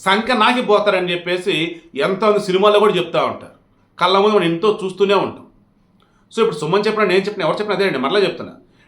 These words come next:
నిజంగా మీకు జగన్ మేలు చేశాడా? ఆ మేలు ఏంటి? ఒకటికి పదిసార్లు క్రాస్ చెక్ చేసుకోండి. రే ఇది మేలు కాదురా, ఇవన్నీ డబ్బాలేరా అనుకుంటారా,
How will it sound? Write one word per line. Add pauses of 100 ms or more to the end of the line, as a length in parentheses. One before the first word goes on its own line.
నిజంగా
మీకు (100)
జగన్
మేలు
చేశాడా?
ఆ
మేలు
ఏంటి? (640)
ఒకటికి
పదిసార్లు
క్రాస్
చెక్
చేసుకోండి. (280)
రే
ఇది
మేలు
కాదురా,
ఇవన్నీ
డబ్బాలేరా
అనుకుంటారా,